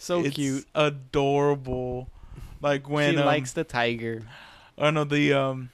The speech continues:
Speaker 2: lion.
Speaker 1: Oh yeah, the
Speaker 2: The
Speaker 1: lion.
Speaker 2: lion.
Speaker 1: <laughs>
Speaker 2: And then
Speaker 1: Sorry. <laughs>
Speaker 2: uh, like, I felt like I, I don't feel it, like this anime was written up well, even though I love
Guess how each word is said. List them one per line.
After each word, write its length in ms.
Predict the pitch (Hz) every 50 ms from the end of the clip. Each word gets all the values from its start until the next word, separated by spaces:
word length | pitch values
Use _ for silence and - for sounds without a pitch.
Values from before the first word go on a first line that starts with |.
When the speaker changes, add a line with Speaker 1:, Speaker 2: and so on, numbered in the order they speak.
| - - -
Speaker 2:
lion. 400 | 131 151 180 190 170 147 131 127 - _ _ _ - _ _ _ -
Speaker 1:
Oh 80 | 139 143
yeah, 140 | 139 135 127
the 80 | 131 131
Speaker 2:
The 40 |
Speaker 1:
lion. 360 | 123 120 117 120 120 117 113 110
Speaker 2:
lion. 120 | 110 107 - - - - - - - - - - - - - - - - - -
Speaker 1:
<laughs> 20 |
Speaker 2:
And 200 | - 131 139 143
then 260 | 143 139 120 117 120 113
Speaker 1:
Sorry. 120 | 156 - - - - 180 - - - 170 -
<laughs> 440 | - - _ _ _ _ - - -
Speaker 2:
uh, 200 | - 110 - - - - _ _ _ _ _
like, 220 | 160 160 156 143 - -
I 100 | - 175
felt 220 | 185 - 247 254 233
like 260 | 190 175 147 - - _ _ - _ - - _ -
I, 160 | 165 214 214 -
I 60 | 202
don't 180 | 233 247 233 214
feel 180 | - 220 208
it, 200 | 196 127 - - - -
like 180 | 156 151 147
this 140 | 147 147 143
anime 440 | - 139 139 143 147 147 143 143 139
was 360 | 139 139 135 127 - - - - - - _ -
written 260 | 151 151 139 117 151
up 220 | 151 147 139 - -
well, 600 | - - 135 139 139 135 139 139 139 139 143 -
even 160 | - 175 190 202
though 80 | 202
I 160 | 160 156 151
love 460 | 147 147 143 151 151 151 143 139 -